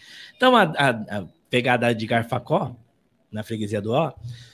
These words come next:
ficava em décimo terceiro, décimo quarto, décimo quinto, teve um ano que teve décimo sétimo.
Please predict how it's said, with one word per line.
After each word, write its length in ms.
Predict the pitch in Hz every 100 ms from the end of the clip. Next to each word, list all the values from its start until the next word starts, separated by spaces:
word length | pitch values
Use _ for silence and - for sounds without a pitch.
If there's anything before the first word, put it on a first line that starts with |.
| _ _ _ _ _ _
ficava 300 | 190 190 160
em 60 |
décimo 240 | 143 131 156
terceiro, 640 | 175 175 - 185 175 165
décimo 340 | 135 - 160
quarto, 600 | 180 - 175 165 147 139
décimo 360 | 117 117 147 160
quinto, 720 | - 165 175 160 139 - 113 107 _
teve 200 | 131 135
um 140 | 135
ano 120 | 135
que 80 | 127
teve 180 | 123 117
décimo 320 | 113 107 139
sétimo. 760 | - 151 170 151 - 143 127